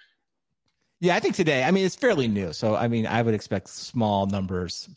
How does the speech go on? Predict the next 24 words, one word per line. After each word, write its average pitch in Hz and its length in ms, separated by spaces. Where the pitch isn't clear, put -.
Um, 92 600
but 127 80
I 131 60
think 143 160
in 123 100
maybe 113 180
three 165 300
years 127 340
would 101 120
be 101 100
a 95 60
good 101 180
example. 87 480
Like, 87 240
is 120 320
this 117 260
something 110 460
like, 95 500
does 127 200
every 143 300
large 117 340
comp-, 117 300
if 131 140
every 147 580